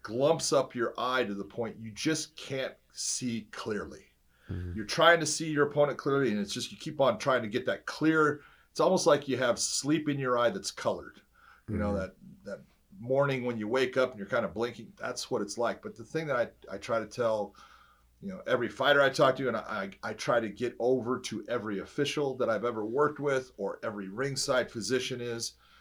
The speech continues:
Speaker 1: don't worry about the blood. It's colored sweat.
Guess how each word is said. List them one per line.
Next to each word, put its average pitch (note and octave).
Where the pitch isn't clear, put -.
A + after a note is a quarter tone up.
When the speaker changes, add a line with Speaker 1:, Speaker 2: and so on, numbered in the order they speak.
Speaker 1:
don't B2+
worry A#2+
about G2
the G2
blood. E2+
It's A2
colored A#2
sweat. -